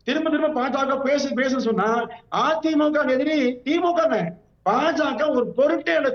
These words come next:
திரும்ப திரும்ப நானே நூறு முறை சொல்லிருப்பேன். பா ஜ க தேவையில்லாத கட்சி, அந்த கட்சியை மதிக்க வேண்டிய அவசியம் இல்ல, பற்றி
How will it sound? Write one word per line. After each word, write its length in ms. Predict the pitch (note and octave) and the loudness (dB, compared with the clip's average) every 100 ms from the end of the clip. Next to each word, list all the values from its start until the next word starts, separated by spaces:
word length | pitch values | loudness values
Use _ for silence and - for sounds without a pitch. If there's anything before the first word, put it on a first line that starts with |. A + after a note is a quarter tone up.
| - | -2
திரும்ப 200 | C4+ D4 | -2 0
திரும்ப 220 | D#4 D#4+ A3 | 2 2 2
நானே 180 | B3+ D4 | 2 2
நூறு 120 | A#3+ B3+ | 0 0
முறை 100 | B3+ | 2
சொல்லிருப்பேன். 320 | G#3+ F3+ F3 - | 2 0 -4 -4
பா 100 | F3+ A#3+ C4 | -2 0 2
ஜ 100 | A#3+ - | 0 0
க 120 | A3 A#3+ A#3 G3+ | 0 -2 0 0
தேவையில்லாத 560 | A#3 C4 A#3+ A3 G3+ | 2 2 2 2 2
கட்சி, 280 | F#3+ - A3+ B3+ - - _ F#3+ | 0 -2 0 0 -2 -12 _ -2
அந்த 120 | G3+ G#3+ | 0 0
கட்சியை 280 | A3 C4+ B3 | -2 -4 -4
மதிக்க 240 | G3+ B3 C4 | -4 -2 0
வேண்டிய 180 | A3+ A3 | 2 2
அவசியம் 260 | G#3+ G3 | 0 0
இல்ல, 100 | F3+ A#3+ A#3 | 0 -2 -2
பற்றி 140 | A3 | -6